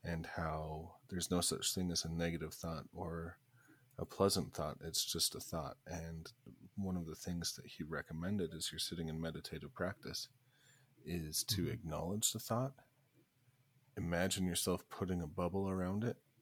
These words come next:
Speaker 1: and then popping the bubble, uh, and letting the thought float away. And so that, like, a mental way of training your mind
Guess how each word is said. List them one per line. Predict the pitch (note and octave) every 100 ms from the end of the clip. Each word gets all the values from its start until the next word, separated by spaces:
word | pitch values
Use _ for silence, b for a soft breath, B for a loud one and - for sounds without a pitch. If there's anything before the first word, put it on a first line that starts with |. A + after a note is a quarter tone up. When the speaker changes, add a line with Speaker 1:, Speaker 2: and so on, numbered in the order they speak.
| -
Speaker 1:
and | G2+ E2+
then | E2 D#2+
popping | - G2 F2+ F#2 F2+
the |
bubble, | E2+ E2+ E2+ D#2+ - _ _ _ -
uh, | F#2+ E2 E2 -
and | F2+
letting | E2+ D#2+ D2+ D#2+
the | -
thought | - F2+ D#2+ -
float | - - E2 D#2
away. | D2+ D2+ - - -
And | F#2
so | - - E2+ - _ _ _ -
that, | - C#2 - E2+
like, | E2 -
a |
mental | F2 E2+ - F2 F2+ _ -
way | F#2 E2+ D2+
of | D#2+
training | - F#2+ F2+ E2+
your | D2+ E2+ -
mind | F#2+ F#2 E2+ D#2+